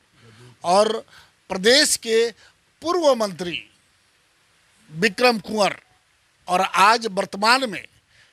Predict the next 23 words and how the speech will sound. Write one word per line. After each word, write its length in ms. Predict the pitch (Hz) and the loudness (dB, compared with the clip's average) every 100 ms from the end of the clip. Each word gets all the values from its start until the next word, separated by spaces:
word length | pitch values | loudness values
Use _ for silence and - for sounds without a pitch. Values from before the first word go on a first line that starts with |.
| _ 131 | _ -16
जदयू 460 | 127 220 247 302 302 | -2 0 0 -2 -2
के 180 | 208 | -2
नेता 480 | 214 196 185 151 147 _ _ _ | -4 -4 -6 -8 -10 _ _ _
विक्रम 540 | 143 151 233 285 285 247 | -18 -6 -6 0 0 0
कुंवर 360 | 185 202 190 | -4 -4 -4
ने 200 | 175 139 - _ _ _ _ _ _ | -4 -12 -14 _ _ _ _ _ _
बिल्कुल 460 | 160 214 285 - 320 - - | -6 -4 -4 -6 -8 -6 -2
एक 220 | 226 - | -2 -2
लिखित 600 | 190 190 269 - - - | -6 -2 0 4 2 0
तौर 380 | 247 202 202 202 | -10 0 0 0
पे 260 | 160 127 - _ _ _ _ _ _ _ _ - _ _ _ _ _ 123 | -4 -14 -16 _ _ _ _ _ _ _ _ -20 _ _ _ _ _ -8
जो 160 | 151 | -6
कागजी 420 | 170 180 180 185 | 0 2 2 0
कार्रवाई 380 | 220 190 180 190 | -2 -2 0 0
होती 320 | 170 165 208 | -2 -6 -6
है 220 | 214 269 320 - - - | -4 -2 -4 -12 -20 -12
उसके 440 | 233 - - 330 | -8 -6 -2 0
आधार 540 | 339 - 202 170 190 214 | 0 2 0 2 2 0
पे 300 | - 160 - _ _ _ _ _ _ _ _ - | -2 -12 -12 _ _ _ _ _ _ _ _ -10
उन्होंने 500 | 180 190 240 247 277 - - 262 | -4 0 2 0 -2 -6 -12 0
इस 240 | 269 - | 2 2
मामले 580 | 214 185 196 233 285 302 | -2 -2 0 0 0 -2
को 320 | - 175 208 | -4 -12 -12